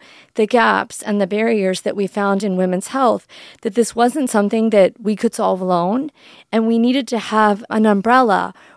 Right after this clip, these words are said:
where we could talk about this externally. And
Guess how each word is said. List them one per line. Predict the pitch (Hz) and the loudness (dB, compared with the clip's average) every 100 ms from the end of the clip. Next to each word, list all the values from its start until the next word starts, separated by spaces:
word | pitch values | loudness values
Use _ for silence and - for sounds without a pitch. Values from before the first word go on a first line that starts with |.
| - | -4
where | 214 190 | -2 0
we | 214 | -4
could | - 226 | -8 -8
talk | - 254 247 | -2 -2 -2
about | 240 190 - | -4 -4 -2
this | 190 185 - - - | -2 -2 -4 -12 -10
externally. | 214 214 - 240 226 190 175 180 - _ _ - - | -8 -6 -4 -2 0 -2 -4 -8 -12 _ _ -20 -6
And | 214 | -6